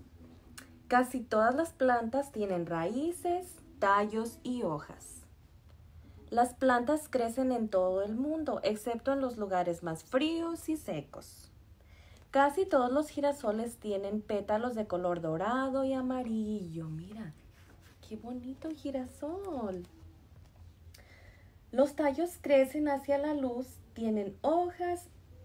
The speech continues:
y flores. Las raíces sujetan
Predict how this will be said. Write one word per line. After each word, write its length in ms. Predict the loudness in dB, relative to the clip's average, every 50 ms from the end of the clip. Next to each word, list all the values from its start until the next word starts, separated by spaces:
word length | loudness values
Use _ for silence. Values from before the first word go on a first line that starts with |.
| -8 -4
y 160 | -4 -4 -4
flores. 680 | -4 -6 -2 2 2 2 2 2 -2 -4 -6 -8 -12 -14 -16 -20 -20 -20 -20 -20 -20 -20 -20 -20 -20 -20 -20 -20 -8 -2
Las 260 | 2 4 4 4 6
raíces 460 | 4 4 4 4 2 2 2 2 0
sujetan 680 | -2 -6 -6 -4 -2 -2 -2 -2 0 0 -2 -2 -2